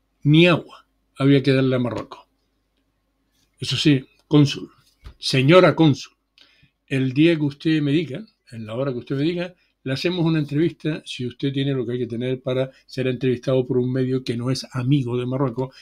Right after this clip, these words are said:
y que considera a Marruecos enemigo de España. Cuando usted me diga, nosotros la entrevistamos.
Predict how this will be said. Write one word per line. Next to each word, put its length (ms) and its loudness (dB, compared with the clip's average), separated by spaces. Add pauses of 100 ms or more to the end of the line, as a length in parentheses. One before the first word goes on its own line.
(160)
y 140 -2
que 40 -4
considera 380 -2
a 60 2
Marruecos 580 -2
enemigo 600 0 (260)
de 80 -4
España. 400 -12 (320)
Cuando 160 -14
usted 160 0
me 100 4
diga, 280 0 (800)
nosotros 480 -2 (400)
la 160 4
entrevistamos. 720 -2